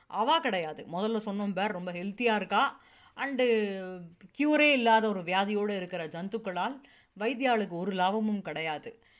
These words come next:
யார் வந்து பயந்துன்னு இருக்காளோ, ரொம்ப பயப்படுறாளோ அந்த வியாதியால, பிளஸ் யாருக்கு வந்து தீர்க்க காலம், பல க-, பல வருஷம், பல,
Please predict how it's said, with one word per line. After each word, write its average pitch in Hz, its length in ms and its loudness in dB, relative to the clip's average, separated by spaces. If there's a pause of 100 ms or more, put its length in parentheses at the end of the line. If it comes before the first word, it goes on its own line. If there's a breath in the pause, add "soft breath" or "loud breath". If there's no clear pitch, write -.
(160 soft breath)
யார் 208 560 4
வந்து 240 280 0
பயந்துன்னு 214 420 2
இருக்காளோ, 165 600 -4 (100)
ரொம்ப 208 340 -4
பயப்படுறாளோ 190 680 -4
அந்த 143 160 -10
வியாதியால, 147 800 -6 (380)
பிளஸ் - 460 -8 (300 soft breath)
யாருக்கு 220 480 0
வந்து 226 200 -6
தீர்க்க 247 400 0
காலம், 202 460 -2
பல 185 240 0
க-, 240 100 -6
பல 196 260 0
வருஷம், 220 520 -4
பல, 170 200 -4